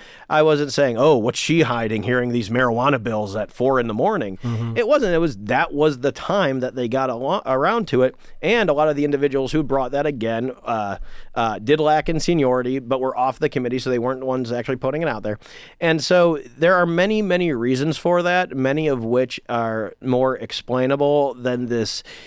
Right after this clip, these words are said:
Speaker 1: you know, than the circus they're trying to, um, uh, they're trying to say is to avoid this. But, but I will also say is that, especially in some of the, um, some of the more contentious ones, the gun bills,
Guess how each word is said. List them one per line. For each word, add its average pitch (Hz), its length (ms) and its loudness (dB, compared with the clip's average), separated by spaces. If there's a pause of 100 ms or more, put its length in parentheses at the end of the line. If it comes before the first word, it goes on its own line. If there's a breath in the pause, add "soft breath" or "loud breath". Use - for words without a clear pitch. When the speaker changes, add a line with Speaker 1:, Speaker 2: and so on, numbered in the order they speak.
Speaker 1:
you 139 100 0
know, 117 160 0
than 123 160 -2
the 120 100 -2
circus 131 440 -2
they're 120 160 0
trying 120 460 -2
to, 104 580 0
um, 92 520 -4 (360 loud breath)
uh, 101 260 -2
they're 117 180 0
trying 117 460 0
to 98 420 0
say 107 500 0 (220)
is 107 320 0
to 127 200 0
avoid 123 300 2
this. 117 140 -6
But, 233 200 -4
but 269 140 0
I 277 140 0
will 277 80 2
also 269 340 0
say 156 240 2
is 151 120 4
that, 147 140 2 (280 loud breath)
especially 185 500 0
in 151 340 2
some 180 220 -2
of 170 220 -2
the, 165 300 0
um, 160 460 -2 (880)
some 147 160 2
of 147 100 2
the 147 80 0
more 147 160 2
contentious 147 420 -2
ones, 143 160 -2
the 139 60 -4
gun 135 240 -2
bills, 131 320 0